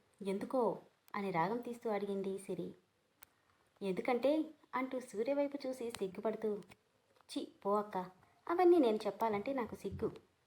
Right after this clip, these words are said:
అని, "బావా, ఇక వెళ్దాం పదా" అంటూ మెలికలు తిరుగుతూనే బయటికి నడిచింది వల్లి. "ఏంటిది ఇంతలా సిగ్గుపడుతుంది?" అని సిరి అంటే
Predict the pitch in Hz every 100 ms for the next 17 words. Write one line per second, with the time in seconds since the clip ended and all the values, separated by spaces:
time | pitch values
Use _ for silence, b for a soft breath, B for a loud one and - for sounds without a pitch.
0 | - 190 233 214 - _ - - 190 247
1 | - - - - 240 262 302 269 269 -
2 | - - b b - 294 285 269 180 220
3 | 311 294 277 262 254 220 226 - 175 220
4 | 226 208 214 196 196 190 160 165 - -
5 | _ _ _ _ _ _ _ _ _ _
6 | _ _ 233 247 302 311 302 294 - -
7 | 214 208 277 294 285 - 285 285 277 285
8 | - _ _ _ _ _ _ - 240 214
9 | 226 202 202 240 226 226 214